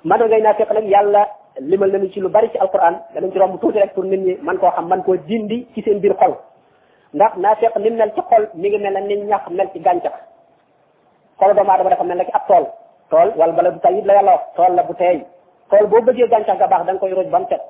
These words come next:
Mooy sa xol boo bëggee li nga ciy gëm set, xuraafaat yi nga gëmoon ak caaxaan yi nga doonoon say maam ak lépp da nga koy dindi ba mu set, jëmbat ci gëm Yàlla nag. Waaye soo ci jëmbatee gëm Yàlla it, am na leneen luy sax ci wetu gëm Yàlla gi di saxandoog moom, te mooy am nifaq, mooy naafiq.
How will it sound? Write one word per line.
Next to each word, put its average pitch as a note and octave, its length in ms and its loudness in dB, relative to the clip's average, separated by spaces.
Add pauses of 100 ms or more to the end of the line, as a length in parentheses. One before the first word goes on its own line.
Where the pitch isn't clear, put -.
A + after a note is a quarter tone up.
(120)
Mooy F#3+ 240 0
sa G#3+ 140 2
xol A3 160 4
boo A#3 120 4
bëggee A#3 220 2
li A3+ 120 -6
nga B3 100 -4
ciy A#3+ 140 -10
gëm A#3 220 -2
set, F#3 120 0 (120)
xuraafaat G3+ 400 2
yi G3 120 -8
nga G3 80 -2
gëmoon F#3 340 -2
ak F3+ 80 -4 (300)
caaxaan G3 320 2
yi G3 60 -2
nga E3 100 0
doonoon G3 320 -2
say F#3+ 120 -4
maam F#3 240 -2
ak F3 80 -2 (220)
lépp A#3 300 -2
da A#3 120 2
nga A#3 60 -2
koy A#3+ 140 -6
dindi G#3+ 180 -8
ba C4+ 120 2
mu C#4 100 -4
set, B3 140 0 (280)
jëmbat B3 260 0
ci A3+ 80 -12
gëm G3 140 0
Yàlla D#3 200 0
nag. A#2+ 100 -14 (680)
Waaye A3 220 4
soo C4+ 100 -2
ci B3 140 -14
jëmbatee C#4 320 -4
gëm A#3+ 160 0
Yàlla G#3+ 240 2
it, - 120 -6
am A3 180 -2
na A3 100 0
leneen A3 380 0
luy B3+ 180 -4
sax A3 180 0
ci A3 80 -4
wetu A3+ 160 -4
gëm G#3 140 0
Yàlla G3 220 2
gi F3+ 80 -6
di F3+ 100 -6
saxandoog F3+ 380 -2
moom, D#3 180 -6 (120)
te G3 80 0
mooy G3 160 -2
am F3+ 100 -2
nifaq, E3 340 -4
mooy D#3+ 160 -6
naafiq. E3 240 0